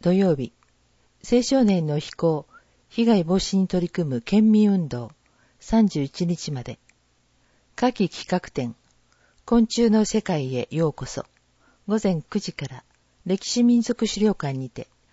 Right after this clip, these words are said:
九月六日まで。夏の安全な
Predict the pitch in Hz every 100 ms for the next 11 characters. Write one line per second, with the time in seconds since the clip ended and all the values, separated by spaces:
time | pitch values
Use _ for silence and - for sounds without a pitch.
0 | _ _ _ - 214 185 - 123 165 175
1 | 165 151 135 - _ _ _ _ _ _
2 | _ _ _ - 196 - 220 214 220 208
3 | 202 190 185 165